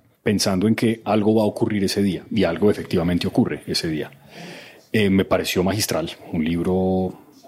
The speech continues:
extraordinario. Yo ya le había comentado, usted creo que tuvo una opinión distinta.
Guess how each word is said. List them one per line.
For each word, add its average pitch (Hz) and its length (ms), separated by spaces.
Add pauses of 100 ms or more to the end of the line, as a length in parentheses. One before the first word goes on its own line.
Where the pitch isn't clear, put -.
(220)
extraordinario. 87 760 (880)
Yo 110 260
ya 110 380
le 117 80
había 113 160
comentado, 101 400
usted 110 200
creo 110 140
que 107 80
tuvo 95 160
una 101 120
opinión 98 240
distinta. 101 520